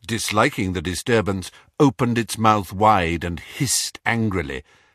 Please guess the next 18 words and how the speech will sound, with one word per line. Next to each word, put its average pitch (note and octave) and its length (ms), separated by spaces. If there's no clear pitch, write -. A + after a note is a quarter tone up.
but F2 120
the F#2+ 80
Death A#2 320
Eaters G2 480
did F2+ 180
not G#2 200
hear A#2+ 280
it, D2+ 160
so A2 260
jubilant F#2+ 720
were G2 240
they D#2 240
at D#2+ 240
Bellatrix G2 680
and F2+ 160
the F#2+ 60
Malfoys F2+ 960
humiliation. F2 1000